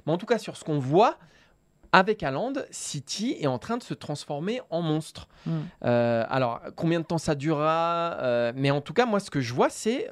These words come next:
Speaker 1: avec, avec Haaland, je vois, ce que je vois en ce début de saison, c'est la naissance d'un monstre. Je trouve que ce qui manque encore un peu à, à Haaland, et on en a parlé aussi un petit peu,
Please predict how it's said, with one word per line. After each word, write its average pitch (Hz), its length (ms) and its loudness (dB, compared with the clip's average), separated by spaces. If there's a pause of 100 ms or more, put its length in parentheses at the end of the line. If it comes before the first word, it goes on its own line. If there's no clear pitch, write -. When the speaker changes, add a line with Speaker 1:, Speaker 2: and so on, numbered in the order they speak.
(160)
Speaker 1:
avec, 147 320 -2
avec 135 220 -2
Haaland, 147 220 -2
je 180 100 -2
vois, 147 260 4 (300)
ce - 100 -12
que 165 120 2
je 147 80 -2
vois 196 80 0
en 175 40 -2
ce 135 60 -8
début 139 160 -2
de - 60 -12
saison, 139 180 -2
c'est - 180 -2
la 165 80 0
naissance 160 280 -4
d'un 139 100 2
monstre. 104 320 -8 (1800)
Je - 120 -6
trouve 254 180 0
que 196 80 4
ce - 80 2
qui - 160 -2
manque 240 300 6
encore 202 300 2
un 175 80 -2
peu 185 220 -2
à, 139 180 0
à 127 280 -2
Haaland, 151 280 -4 (140)
et 131 160 -4
on 127 120 -2
en 131 100 -2
a 127 100 2
parlé 147 280 -2
aussi 143 260 -6
un 135 60 -2
petit 123 180 -10
peu, 208 220 -4